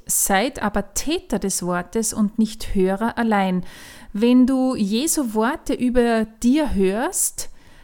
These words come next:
dann handle auch entsprechend. Denn jedes Mal, wenn du vom Hören ins Tun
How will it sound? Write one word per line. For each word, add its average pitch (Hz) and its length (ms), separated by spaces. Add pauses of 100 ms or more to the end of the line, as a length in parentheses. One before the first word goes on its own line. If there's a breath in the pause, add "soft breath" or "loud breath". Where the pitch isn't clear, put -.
(120 soft breath)
dann 233 260
handle 294 380
auch - 160
entsprechend. - 880
Denn 226 140
jedes 302 340
Mal, 254 300
wenn 262 180
du 254 60
vom 220 340
Hören 247 480
ins 226 360
Tun 359 200